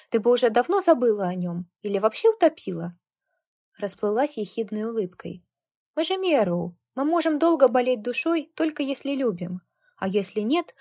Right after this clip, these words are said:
хладнокровнее нас сложно найти существа. Хоть ты и не морская, тем не менее русалка, а значит,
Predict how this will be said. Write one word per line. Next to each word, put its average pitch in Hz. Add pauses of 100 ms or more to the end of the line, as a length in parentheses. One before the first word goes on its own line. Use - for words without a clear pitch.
(120)
хладнокровнее 202
нас 302
сложно 359
найти 202
существа. 185 (500)
Хоть 403
ты 240
и 220
не 208
морская, 185 (100)
тем 196
не 202
менее 277
русалка, 208 (260)
а 180
значит, 277